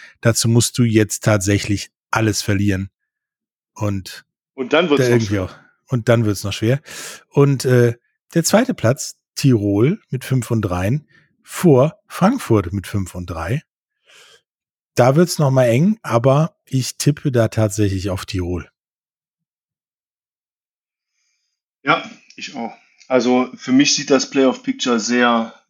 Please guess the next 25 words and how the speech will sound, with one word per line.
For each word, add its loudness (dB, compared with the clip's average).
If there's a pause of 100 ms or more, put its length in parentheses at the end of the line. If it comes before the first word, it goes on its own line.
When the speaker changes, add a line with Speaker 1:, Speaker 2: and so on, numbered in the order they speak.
(200)
Speaker 2:
sehr -4
ähnlich -2
aus, -6
wie -8
du -10
jetzt -4
sagst. 0
Natürlich 2
besteht 0
für -6
Rhein 4
Fire 0
immer -4
noch -4
die -14
Chance -10
und -8
wie -6
für -14
die, -8
für -14
die -16
anderen 0
drei -2
Mannschaften, -6